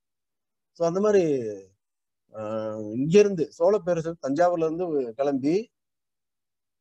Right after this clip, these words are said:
ஆஹ், இலங்கை போய் அருணா-, அனுராதபுரம் போய் அங்கிருந்து இருக்கிற, ஆஹ், மன்னர்களுடன், சிங்கள மன்னர்களுடன் போரிட்டு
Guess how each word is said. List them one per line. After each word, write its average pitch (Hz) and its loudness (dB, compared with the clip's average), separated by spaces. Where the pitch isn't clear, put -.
ஆஹ், 117 -4
இலங்கை 170 0
போய் 135 -2
அருணா-, 185 2
அனுராதபுரம் 165 -2
போய் 127 -4
அங்கிருந்து 185 2
இருக்கிற, 170 -2
ஆஹ், 123 -6
மன்னர்களுடன், 135 -2
சிங்கள 147 -2
மன்னர்களுடன் 123 -4
போரிட்டு 165 -2